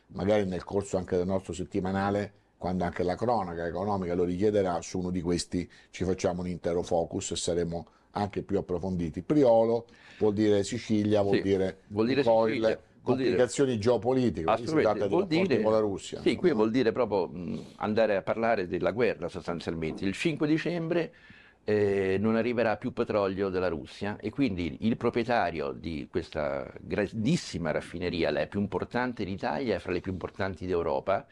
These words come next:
Speaker 2: che copre il venti per cento del fabbisogno del raffinato in Italia, non potrà più lavorare petrolio in arrivo dalla Russia.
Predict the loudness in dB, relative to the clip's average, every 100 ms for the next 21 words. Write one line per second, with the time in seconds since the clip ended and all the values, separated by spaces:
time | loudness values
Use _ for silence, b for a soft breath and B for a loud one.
0 | B B -12 -10 -2 -2 0 -2 -2 -2
1 | -2 -4 -4 -4 -4 -2 -4 -4 -4 -2
2 | -2 -2 0 -2 -4 -6 -6 -6 -6 -6
3 | -6 -6 -6 -6 B B B -4 -2 0
4 | 0 0 0 2 2 0 0 -2 -4 -4
5 | -4 -6 -8 -6 -4 -4 -6 -10 -12